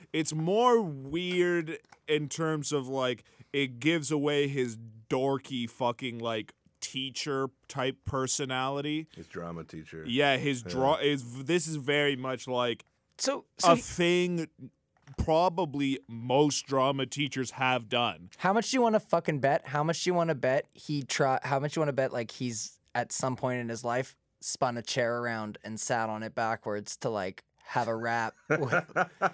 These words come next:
Speaker 1: Yeah, that's probably how he addressed his students, for sure.
Speaker 3: Yo, bro, let's rap.
Speaker 2: Yo, let's fucking
Speaker 3: Mister
Speaker 2: rap,
Speaker 3: Trudeau,
Speaker 2: bud.
Speaker 3: you're fucking embarrassing me. Oh, come on, G. Don't be a square dog.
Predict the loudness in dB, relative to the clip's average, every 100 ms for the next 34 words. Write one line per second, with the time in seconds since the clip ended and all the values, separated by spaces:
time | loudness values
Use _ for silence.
0 | 0 -2 2 4 6 4 4 4 4 4
1 | 4 2 2 0 0 0 -2 0 0 0
2 | -2 -4 -4 -4 -4 -8 -8 -4 -4 -2
3 | -2 -4 -6 -12 -8 -10 -4 2 4 4
4 | 4 4 6 4 2 2 4 6 4 2
5 | 0 0 -2 -4 0 0 0 -2 0 0
6 | 2 4 4 6 6 6 4 2 0 -2
7 | -10 0 0 2 0 0 0 2 2 2
8 | 2 0 -4 -2 -6 -6 -4 -4 -4 -2
9 | 2 2 0 -4 -2 -2 0 -2 0 0
10 | 0 0 0 2 2 2 2 4 2